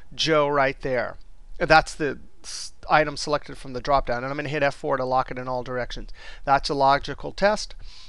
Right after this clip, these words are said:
Uh, comma. Actually, you know, we could,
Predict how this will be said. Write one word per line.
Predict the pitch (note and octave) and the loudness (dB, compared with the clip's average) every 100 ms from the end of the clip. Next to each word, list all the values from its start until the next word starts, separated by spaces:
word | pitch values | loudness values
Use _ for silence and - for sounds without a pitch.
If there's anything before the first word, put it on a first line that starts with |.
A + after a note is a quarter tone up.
| - - | -12 -6
Uh, | D3 C#3 C3+ C3 - - - - - | -4 -2 -4 -6 -12 -14 -14 -14 -8
comma. | - - G#3 A#3+ D#4 D#4 E3 G2 - - - - | -6 -4 -2 -4 -2 -2 -2 -4 -8 -14 -12 2
Actually, | G#3+ - G3 | 2 2 -2
you | |
know, | F3+ E3+ | 0 0
we | F#3+ B3 | -2 -4
could, | - G3 D#3+ | -2 -2 -2